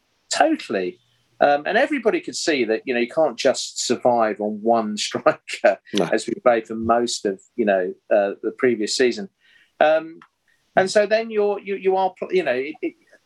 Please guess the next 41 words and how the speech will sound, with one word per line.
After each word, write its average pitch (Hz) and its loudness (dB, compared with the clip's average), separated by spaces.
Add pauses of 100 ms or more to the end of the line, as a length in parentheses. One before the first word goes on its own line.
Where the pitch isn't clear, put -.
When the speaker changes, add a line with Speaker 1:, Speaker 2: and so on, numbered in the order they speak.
(120)
Speaker 1:
we, 190 2 (180)
we, 175 4
it's, - -10
you 220 -4
can't 226 2
integrate 175 0
that, - -2 (140)
that 131 2
many, 123 0
you 156 2
know, 127 2
it's - -4
not 220 2
just - 0
a - -6
question - 0
of 120 0
on 127 0
the 117 -2
pitch, - -2 (340)
but 151 6
it's 156 -4
the 165 4
whole 175 0 (320)
sudden, 160 0 (120)
uh, 165 6 (200)
turnaround 131 -2
in 113 -6
terms 127 0
of 113 -4
the 120 2
dressing 135 0
room 127 0
and 110 -4
the 110 -2
training 127 0
ground 113 0
and 104 -6
Noble 120 0
retiring 113 0
and, 101 -8